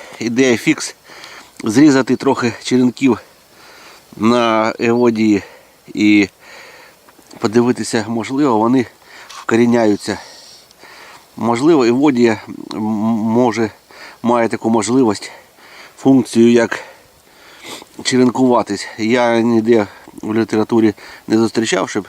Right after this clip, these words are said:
щоб еводію якось розмножували, м, тільки як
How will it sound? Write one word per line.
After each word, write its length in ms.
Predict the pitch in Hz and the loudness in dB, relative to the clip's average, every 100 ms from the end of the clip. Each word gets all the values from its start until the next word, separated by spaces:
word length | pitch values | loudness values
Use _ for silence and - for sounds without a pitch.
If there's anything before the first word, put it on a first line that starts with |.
| - | -12
щоб 280 | 107 - 98 | -10 -4 -2
еводію 400 | 104 107 123 127 | 0 0 0 2
якось 300 | 107 101 98 | 2 0 -8
розмножували, 680 | 104 98 104 110 101 98 101 - - - - - | -8 -6 -4 -2 -2 -2 -4 -8 -20 -20 -20 -8
м, 300 | 104 101 98 | -2 0 0
тільки 300 | - 104 - | 0 -4 0
як 280 | 104 98 - | 0 0 -6